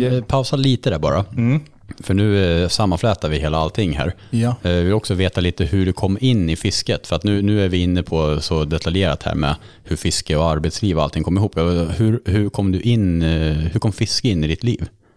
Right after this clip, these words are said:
Speaker 2: Var det dina föräldrar som fick in det på det, eller hur, eh, började du fiska och kom i kontakt med fiske?
Speaker 1: Eh, det började i så tidig ålder att jag kan själv inte minnas det.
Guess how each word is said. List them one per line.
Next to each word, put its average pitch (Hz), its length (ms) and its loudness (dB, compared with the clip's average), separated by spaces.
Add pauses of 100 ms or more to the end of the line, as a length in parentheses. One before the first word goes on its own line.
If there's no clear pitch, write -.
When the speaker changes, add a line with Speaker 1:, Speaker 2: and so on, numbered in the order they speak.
(340)
Speaker 2:
Var 95 120 2
det 95 60 2
dina 98 140 2
föräldrar 104 420 2
som 76 460 0
fick 76 200 -4
in 78 140 0
det 73 80 0
på 76 100 -4
det, 78 140 2
eller 73 220 2
hur, 80 460 2
eh, 78 40 0
började 78 420 0
du 85 180 0
fiska - 420 -2
och 76 80 -4
kom 76 140 -2
i 73 40 -2
kontakt 101 340 -2
med - 100 -4
fiske? - 320 -6 (1040)
Speaker 1:
Eh, 117 180 2
det 139 160 0
började 139 440 4
i - 20 -4
så - 120 -6
tidig 123 380 0
ålder 117 260 2
att 95 240 -4
jag 113 200 2
kan 104 140 0
själv 117 240 -2
inte 95 160 -4
minnas 110 360 0
det. - 200 -4